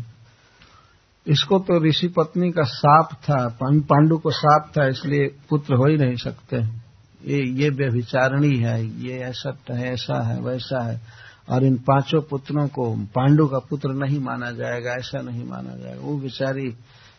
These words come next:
एक तो पति के विरह में ऐसे दुखी थी, और दूसरे यह आक्षेप,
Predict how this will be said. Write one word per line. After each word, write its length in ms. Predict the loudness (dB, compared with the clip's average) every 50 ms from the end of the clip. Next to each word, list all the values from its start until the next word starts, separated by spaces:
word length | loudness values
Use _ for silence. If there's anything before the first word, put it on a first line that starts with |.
| _ 0 2
एक 180 | 2 2 2 0 -6
तो 60 | -6
पति 380 | -2 -2 -2 -2 2 0 0
के 180 | 2 0 -2 -2
विरह 340 | 0 0 4 4 6 4 6
में 180 | 4 2 0
ऐसे 260 | 0 -2 -2 -2 -4 -4
दुखी 420 | -2 -4 -6 -6 -2 -2 -2 -2
थी, 320 | -2 -6 -8 -8 -6 -8 -10 -16 -18 -20 _ -20 _ _ _ _ _ _ _ -4 0
और 160 | 0 0 0
दूसरे 440 | 2 4 4 4 6 6 6 6 6
यह 320 | 6 4 2 2 2 0
आक्षेप, 560 | 0 0 -2 -8 -2 0 2 2 2 0 -4